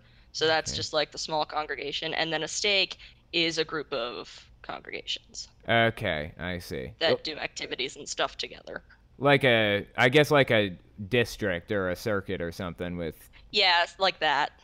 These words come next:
Speaker 2: Okay, I see. So with Jehovah's Witnesses, you have, like, a single congregation, and then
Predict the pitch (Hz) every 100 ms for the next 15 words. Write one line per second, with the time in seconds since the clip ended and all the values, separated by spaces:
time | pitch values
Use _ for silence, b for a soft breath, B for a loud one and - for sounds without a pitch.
0 | - 113 110 95 82 - 104 101 90 80
1 | _ b b b b - 131 120 113 110
2 | 127 123 - 123 127 139 123 113 123 120
3 | 127 117 113 107 113 107 104 104 107 101
4 | 92 - _ 101 - 123 117 110 120 113
5 | 107 110 110 107 113 107 104 107 107 104